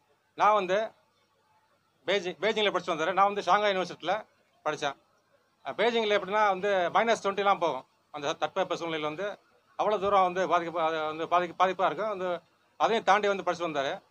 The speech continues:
நான் சூப்பர் ஸ்டாருக்கு அறிமுகப்படுத்துறப்ப super star வந்து கட்டி பிடிச்சிட்டாரு.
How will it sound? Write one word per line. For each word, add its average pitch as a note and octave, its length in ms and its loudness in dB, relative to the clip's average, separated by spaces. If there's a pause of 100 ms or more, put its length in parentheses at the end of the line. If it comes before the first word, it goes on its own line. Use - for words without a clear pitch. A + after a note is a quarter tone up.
(400)
நான் F3 680 2 (420)
சூப்பர் G3+ 300 -2
ஸ்டாருக்கு F#3+ 280 4
அறிமுகப்படுத்துறப்ப F3+ 540 0 (380)
super G3 280 -4
star F3+ 160 0
வந்து F3+ 140 -4
கட்டி F3 160 -2
பிடிச்சிட்டாரு. E3 340 -4